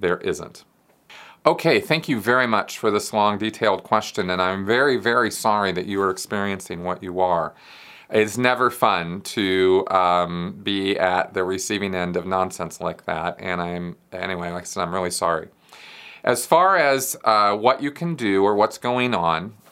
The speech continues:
let's, uh, first let everybody in on what Objective A R C is, this process that was run on you that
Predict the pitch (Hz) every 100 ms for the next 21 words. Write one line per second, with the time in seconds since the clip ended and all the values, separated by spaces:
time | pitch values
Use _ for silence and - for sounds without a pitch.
0 | - - - 123 156 - - - 123 117
1 | - - 185 190 - 139 131 135 135 123
2 | 117 120 123 113 104 104 101 120 - 110
3 | 92 110 - 123 98 - 110 107 95 95
4 | - - 107 98 - 110 92 76 82 98
5 | - - 104 104 - 95 - 98 92 107
6 | 107 98 92 90 90 92 87 90